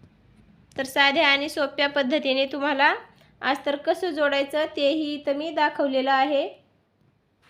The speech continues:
तर दोन्हीही पार्ट इथं शिवून झालेले आहेत. परत बघायचं आहे दोन्हीही पार्ट एकमेकासमोर बरोबर आहेत की नाही. अस्तर जोडते वेळेस आपल्याला लहान लहान गोष्टीकडे लक्ष देऊन अस्तर जोडायचं आहे बघा. नवीन शिकत असताना बऱ्याच चुका होतात आपल्या,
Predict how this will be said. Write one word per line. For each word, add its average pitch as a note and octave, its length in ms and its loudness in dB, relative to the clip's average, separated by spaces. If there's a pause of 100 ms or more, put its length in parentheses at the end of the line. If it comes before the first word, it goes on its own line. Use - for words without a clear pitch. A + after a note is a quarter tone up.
(420)
तर C4 80 -6
दोन्हीही D4 440 0
पार्ट C#4+ 360 0
इथं C#4 240 -6
शिवून D4 300 -4
झालेले C#4 380 -2
आहेत. C4+ 240 0 (200)
परत C#4 240 -4
बघायचं C4+ 420 -2
आहे C#4 260 0
दोन्हीही C#4 400 -4
पार्ट C4 380 -2 (600)
एकमेकासमोर C4+ 840 -2
बरोबर C4+ 520 0
आहेत C#4 360 -2
की C#4 100 -6
नाही. C#4+ 380 -4 (1300)
अस्तर C#4 320 -2
जोडते C4+ 380 0
वेळेस C#4 260 4
आपल्याला C4+ 440 2
लहान D4+ 280 0
लहान C#4 260 0
गोष्टीकडे C4+ 600 0
लक्ष C#4 280 -4
देऊन C4 400 0
अस्तर C#4 340 -4
जोडायचं B3+ 480 0
आहे C4+ 200 0
बघा. B3+ 340 -2
नवीन D4 320 -4
शिकत C#4 340 -6
असताना C#4 380 -4
बऱ्याच C#4 400 0
चुका C#4+ 220 0
होतात C4+ 360 -2
आपल्या, C4 340 -2